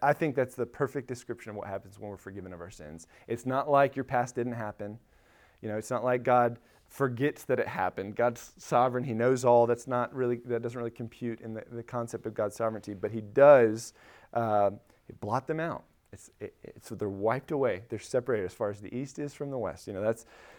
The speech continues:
that's the message that they preach. It's the same message we preach today, repentance and belief. Um, and you get this, this,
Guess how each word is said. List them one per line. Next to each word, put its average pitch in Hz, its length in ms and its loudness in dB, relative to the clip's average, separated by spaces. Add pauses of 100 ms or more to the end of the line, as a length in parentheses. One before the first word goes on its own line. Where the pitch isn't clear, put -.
(120)
that's 113 160 -2
the 120 100 0
message 113 440 0
that 110 160 2
they 107 100 2
preach. 135 300 -4
It's 113 120 -6
the 98 100 -8
same 107 260 -4
message 107 320 -6
we 113 80 -4
preach - 280 -6
today, 120 240 2
repentance 123 640 -4
and 90 120 -10
belief. 113 500 -4 (420)
Um, 104 420 2 (160)
and 113 140 0
you 110 80 -2
get 120 300 2
this, 110 220 0 (120)
this, - 260 -4